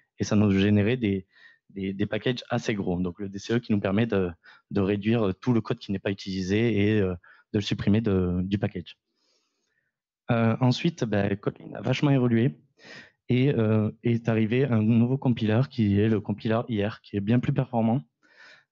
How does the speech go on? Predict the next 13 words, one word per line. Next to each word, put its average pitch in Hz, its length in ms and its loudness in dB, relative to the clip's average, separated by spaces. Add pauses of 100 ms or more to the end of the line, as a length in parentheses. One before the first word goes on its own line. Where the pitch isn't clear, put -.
(100)
euh, 101 420 2
et 131 160 2
qui - 220 -2
inclut 120 320 2
directement 113 520 0
le 117 100 2
D 104 100 -2
C - 160 -4
E. 92 80 0 (320)
Donc 98 200 -4
là, 123 280 0
on 104 200 0
a, 104 280 2